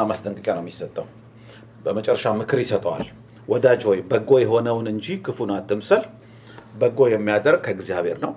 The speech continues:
ክፉን የሚያደርግ ግን እግዚአብሔርን አላየውም።» ለድሜጥሮስ ሁሉ ይመሰክሩለታል፣ እውነት ራስዋም ትመሰክርለታለች። እኛም ደግሞ እንመሰክርለታለን፣ ምስክርነታችንም እውነት እንደሆነ ታውቃላችሁ ይላል። እና መጨረሻ የሚመክረው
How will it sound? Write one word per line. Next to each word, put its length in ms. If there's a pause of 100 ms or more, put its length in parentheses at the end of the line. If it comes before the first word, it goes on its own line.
ክፉን 300
የሚያደርግ 580
ግን 140 (200)
እግዚአብሔርን 580 (180)
አላየውም።» 560 (1700)
ለድሜጥሮስ 840 (140)
ሁሉ 280
ይመሰክሩለታል፣ 920 (100)
እውነት 360
ራስዋም 520
ትመሰክርለታለች። 920 (340)
እኛም 300
ደግሞ 280
እንመሰክርለታለን፣ 1000
ምስክርነታችንም 960 (100)
እውነት 360
እንደሆነ 440
ታውቃላችሁ 680
ይላል። 220 (500)
እና 140 (580)
መጨረሻ 400
የሚመክረው 640